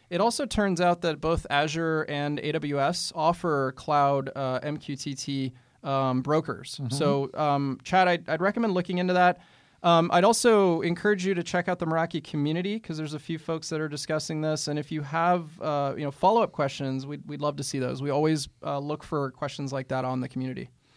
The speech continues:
Speaker 2: Community dot meraki dot com.
Speaker 1: You got it.
Speaker 2: I'd love to get those plugs in when I can. Um, okay, next one. Nick, uh, Nick asked us a question about whether,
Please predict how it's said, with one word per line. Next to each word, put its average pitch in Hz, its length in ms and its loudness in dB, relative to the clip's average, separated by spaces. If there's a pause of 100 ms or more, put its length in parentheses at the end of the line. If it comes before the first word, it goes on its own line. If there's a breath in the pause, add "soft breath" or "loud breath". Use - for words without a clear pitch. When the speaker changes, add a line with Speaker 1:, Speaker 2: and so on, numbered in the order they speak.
(260 soft breath)
Speaker 2:
Community 131 720 0
dot 120 260 -4
meraki 120 560 -4
dot 143 220 0
com. 185 260 4
Speaker 1:
You 127 140 -2
got 143 240 2
it. - 120 -2 (280)
Speaker 2:
I'd 127 60 -2
love 151 180 2
to - 80 -4
get 147 120 4
those 139 140 2
plugs 143 320 2
in 117 100 2
when 120 120 0
I 113 40 0
can. 110 320 -4 (360 loud breath)
Um, 156 320 6 (640 loud breath)
okay, 185 260 8
next 196 240 4
one. 190 180 8
Nick, 220 240 2 (140)
uh, 156 380 8
Nick 165 260 8
asked 180 220 10
us 120 80 -2
a - 20 -14
question 147 300 4
about 135 680 2
whether, 131 840 2